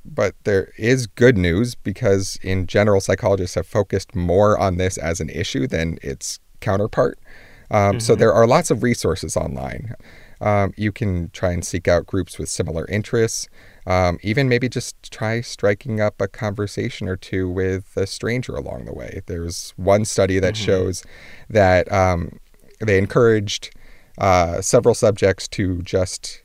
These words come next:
Speaker 1: hop on a train and s-, uh, strike up a conversation with strangers. Didn't matter what the conversation was about,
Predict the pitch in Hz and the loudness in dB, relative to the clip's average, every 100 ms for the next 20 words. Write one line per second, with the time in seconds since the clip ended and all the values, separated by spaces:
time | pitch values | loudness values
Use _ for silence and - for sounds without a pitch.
0 | - 113 113 113 110 101 113 101 107 175 | -2 2 4 4 2 0 0 0 -2 -8
1 | - 92 90 90 90 90 90 - - - | -8 -4 0 0 -2 -6 -10 -18 -20 -20
2 | - - - - 104 90 82 - 117 117 | -14 -10 -10 -4 0 2 2 2 2 2
3 | 101 - 98 95 - 92 - 107 92 95 | 0 -2 -2 -2 -4 -4 -4 -4 -4 -6
4 | - 101 101 101 95 85 92 92 92 92 | -4 -2 -2 -2 -4 -4 -2 -2 -2 -4
5 | 90 - 92 87 80 85 - - - - | -6 -6 -6 -6 -6 -6 -8 -10 -12 0
6 | 117 120 - | 4 4 2